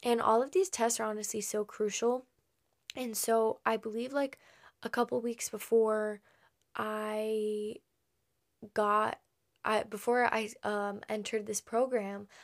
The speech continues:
I started working with a practitioner, and God bless her. She's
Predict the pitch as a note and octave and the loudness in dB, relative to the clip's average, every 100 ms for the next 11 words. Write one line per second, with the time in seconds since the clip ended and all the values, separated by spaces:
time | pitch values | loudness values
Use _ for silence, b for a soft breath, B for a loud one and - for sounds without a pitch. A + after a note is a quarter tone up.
0 | B - A3 A3 - A3 A3 G#3+ G#3+ A#3+ | B -2 0 0 0 2 4 4 2 -2
1 | A#3 A3 - A3+ G3 - C4+ - G#3 G#3 | -4 -6 -6 -6 -6 -4 -4 -4 -4 -6
2 | - G#3 G#3+ G3+ A3 A3 G#3 F#3+ A3 G3+ | -8 -8 -6 0 0 2 -2 -4 -6 -6
3 | - G#3+ G#3+ | -6 -4 -6